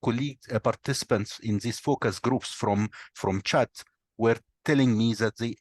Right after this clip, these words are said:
end up, when they go to the clinic, having a paracetamol, an analgesic, instead of an intervention to deal with their emotional problems, because their complaints were lost sometimes in translation.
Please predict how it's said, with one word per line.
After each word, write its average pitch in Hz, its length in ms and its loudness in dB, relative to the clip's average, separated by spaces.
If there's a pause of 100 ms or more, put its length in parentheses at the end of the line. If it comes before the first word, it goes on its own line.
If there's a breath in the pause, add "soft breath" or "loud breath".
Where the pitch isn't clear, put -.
(100)
end 202 240 2
up, 120 160 4
when 123 160 -2
they 117 160 -4
go 123 220 -2
to 120 160 -6
the 104 140 -2
clinic, 110 480 -4
having 135 400 2 (180 loud breath)
a 110 80 -2
paracetamol, 107 840 0
an 95 140 -2
analgesic, 104 760 -2
instead 113 440 -2
of 123 140 -4
an 110 140 0
intervention 104 720 -2 (300 loud breath)
to 107 100 0
deal 127 220 0
with 98 180 2
their 98 160 2
emotional 95 580 -2
problems, 98 460 -2
because 98 340 -2
their 113 140 0
complaints 101 680 -2 (220 loud breath)
were 98 160 2
lost 104 400 0
sometimes 87 460 -2
in 85 120 -2
translation. 82 760 -8